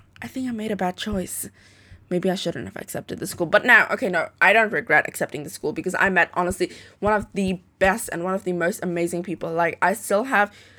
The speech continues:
like, I still keep so much contact with all these people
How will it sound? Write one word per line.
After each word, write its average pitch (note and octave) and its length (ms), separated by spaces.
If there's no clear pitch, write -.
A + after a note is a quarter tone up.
like, F#3+ 200
I - 80
still B3 300
keep A#3+ 260
so G3+ 280
much G#3 180
contact G#3+ 560
with F#3 220
all F#3+ 120
these G3+ 220
people F#3+ 500